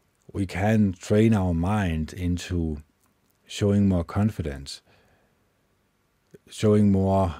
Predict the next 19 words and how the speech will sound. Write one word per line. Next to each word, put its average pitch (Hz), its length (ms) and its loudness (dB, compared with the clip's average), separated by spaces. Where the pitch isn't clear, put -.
love 85 240 -2
and 92 140 -2
compassion, 82 680 -6
opening 101 560 0
our 95 220 2
layers 90 460 0
up. - 260 -14
Of 87 120 -10
course, 107 220 4
this 101 180 0
book 104 340 0
is 87 220 -6
a 90 60 0
very 92 360 2
helpful 104 640 0
in 87 360 -2
pointing 113 600 2
the 85 160 -2
finger 104 680 0